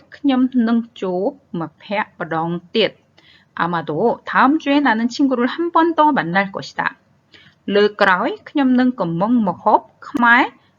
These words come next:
ta hay mình dong tha kia trơ muat, rư mình trơ muat. 다음에는 캄보디아 음식을 주문해야겠다. 그러나 그들이 친구가 입에 맞을지 안 맞을지 잘 모르겠다. 자, 이렇게 됐습니다.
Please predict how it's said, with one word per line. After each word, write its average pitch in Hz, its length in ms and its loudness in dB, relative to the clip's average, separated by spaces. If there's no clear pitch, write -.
ta 214 120 6
hay 233 120 -2
mình 170 280 -2
dong 185 260 0
tha 226 300 -4
kia 240 120 -2
trơ 185 180 0
muat, 170 380 0
rư 381 480 -2
mình 247 260 2
trơ 226 280 0
muat. 175 260 -2
다음에는 185 600 0
캄보디아 359 520 0
음식을 220 420 -2
주문해야겠다. 196 960 -4
그러나 170 540 0
그들이 202 800 -4
친구가 277 640 -2
입에 180 280 -2
맞을지 180 640 -6
안 214 160 -2
맞을지 226 600 -2
잘 254 260 -6
모르겠다. 196 880 -4
자, - 160 -20
이렇게 254 220 2
됐습니다. - 480 -10